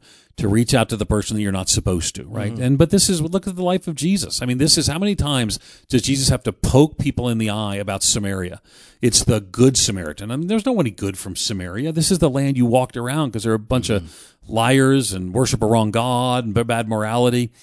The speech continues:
Speaker 1: So he talked about the Good Samaritan. He taught the woman at the well who was Samaritan. And, oh, and then he says from Judea, uh, Jerusalem, Judea to Samaria to the uttermost parts of the earth. So somebody has to go to the Samaritan, which is the person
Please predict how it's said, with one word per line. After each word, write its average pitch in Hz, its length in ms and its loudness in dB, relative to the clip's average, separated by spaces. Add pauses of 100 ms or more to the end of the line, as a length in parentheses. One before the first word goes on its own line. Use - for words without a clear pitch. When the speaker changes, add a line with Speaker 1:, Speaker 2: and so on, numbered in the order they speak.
(280)
Speaker 1:
So 135 100 2
he 127 80 6
talked 143 160 2
about 131 140 2
the - 80 -2
Good 123 180 4
Samaritan. 87 360 -2
He 110 100 -4
taught 127 220 0
the 110 100 -2
woman 127 280 4
at 127 100 -2
the 123 80 -2
well 120 280 4
who 104 60 2
was 101 160 0
Samaritan. 92 540 -6
And, 98 180 -6
oh, 123 200 2
and 127 120 -2
then 139 140 2
he 135 80 4
says 123 240 -2
from 120 180 -6
Judea, 120 540 4 (360)
uh, 107 120 2
Jerusalem, 127 380 6
Judea 127 340 6
to - 120 -8
Samaria 127 360 4
to 117 80 -4
the 113 80 4
uttermost 104 340 2
parts 98 220 -2
of 104 80 -6
the 139 100 -4
earth. 147 160 -2 (300)
So - 180 0
somebody 156 640 2
has 127 340 -2
to 139 80 -8
go 113 280 -2
to - 140 -6
the 101 120 -4
Samaritan, 104 640 -2
which 107 220 0
is 113 100 0
the - 100 -6
person 143 480 0